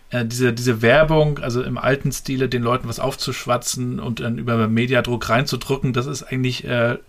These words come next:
Schnee von gestern. Wir müssen viel mehr auf Relevanz achten und schauen, wie wir Probleme lösen. Ist das auch so ein bisschen diese Gedankenrichtung, die ihr da so verfolgt?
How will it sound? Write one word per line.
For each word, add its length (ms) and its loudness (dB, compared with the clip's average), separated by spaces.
Schnee 240 -4
von 160 -4
gestern. 360 0
Wir 80 0
müssen 260 -6
viel 180 -6
mehr 320 0
auf 160 -8
Relevanz 420 2
achten 460 0
und 100 -6
schauen, 240 2
wie 80 2
wir 100 4
Probleme 560 0
lösen. 460 2
Ist 160 -4
das 120 2
auch 120 -2
so 80 -2
ein 80 0
bisschen 460 -2
diese 320 0
Gedankenrichtung, 1040 2
die 160 -4
ihr 80 -2
da 140 0
so 100 -2
verfolgt? 560 -4